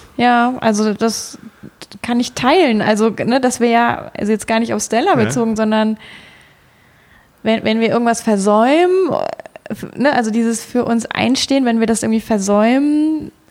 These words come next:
Speaker 1: klar, dann verletzen wir uns natürlich irgendwie auch. Ne? Also wir müssen ja gar nicht böswillig irgendwas Krasses machen,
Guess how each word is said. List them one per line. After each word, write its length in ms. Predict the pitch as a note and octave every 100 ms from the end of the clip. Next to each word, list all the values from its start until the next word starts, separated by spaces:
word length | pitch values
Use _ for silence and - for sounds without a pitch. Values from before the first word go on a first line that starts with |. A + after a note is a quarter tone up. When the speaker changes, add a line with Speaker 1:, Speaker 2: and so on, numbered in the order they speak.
| _
Speaker 1:
klar, 280 | - C#4 G#3
dann 360 | G#3 G#3 G#3 G#3
verletzen 480 | - G#3+ G#3+ -
wir 60 | A3+
uns 160 | G#3+ A3+
natürlich 380 | G#3 A3+ A3 -
irgendwie 320 | A3 G3+ -
auch. 400 | - - G3+ -
Ne? 100 | A#3
Also 140 | A3
wir 80 | G#3+
müssen 260 | A3 A#3 A3+
ja 140 | A3
gar 200 | G#3+ G#3+
nicht 300 | G#3+ - - -
böswillig 680 | A#3 B3+ D4+ - A3+ A3 -
irgendwas 420 | A#3+ A#3 A3 G#3+
Krasses 440 | - A3 G#3+ G#3+ G#3+
machen, 480 | A3+ D4 C#4+ C4+